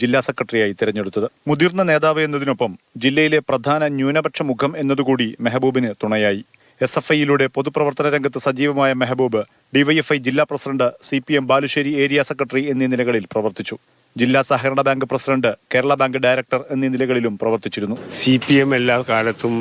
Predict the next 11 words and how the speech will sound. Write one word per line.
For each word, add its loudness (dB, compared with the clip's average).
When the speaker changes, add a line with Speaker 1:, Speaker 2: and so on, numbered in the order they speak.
Speaker 2:
വെല്ലുവിളികളെ 0
നേരിട്ട് -2
മുന്നോട്ട് 0
പോയിട്ടുള്ള -2
പാർട്ടിയാണ്. -2
ഒരു 0
പുതിയ 4
സെക്രട്ടറി 0
വരുമ്പോൾ 0
അതിനൊരു 2
പ്രത്യേക 2